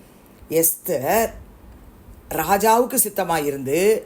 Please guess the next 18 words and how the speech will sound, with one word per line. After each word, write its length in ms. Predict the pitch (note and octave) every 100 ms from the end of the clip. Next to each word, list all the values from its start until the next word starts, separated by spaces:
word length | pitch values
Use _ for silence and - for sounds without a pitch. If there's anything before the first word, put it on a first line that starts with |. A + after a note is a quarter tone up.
| -
"அவர் 220 | C3+ C#3+ D#3+
சமூகத்துல 360 | E3+ G#3+ G#3+
எனக்கு 320 | G3 D#3 D#3+
கிருபை 360 | - G#3 G#3 G3
கிடைத்து", 680 | C#3+ C#3+ C#3 D#3+ D3+ D#3+ D#3 - - - - -
முதல்ல 600 | C3 D3 D#3+ F#3+ A3+ - - - -
சித்தமாயிருந்து, 920 | B2+ - D3+ D3 D3 C#3 C#3+ E3+ F#3+ - - - -
அடுத்தது 640 | C#3 C#3+ F3+ F3 G#3+ A3
கிருபை 380 | - D#3 E3+ E3+
கிடைச்சு, 580 | D3+ D3 - F#3+ A3 - - - - - -
இப்ப 220 | G3+ C4 C4+
ராஜா 340 | A3+ A#3+ C4+
சமூகத்துல 440 | B3 A3+ G#3 G3
நான் 160 | F#3 E3+
சொல்லும் 320 | F#3 F3+ G#3
வார்த்தை 300 | F3 E3 - -
சரின்னு 460 | D#3 D#3 G3+ A#3+ A#3+
காணப்பட்டு, 800 | D#3+ C#3+ C3 C3 - D3+ D#3+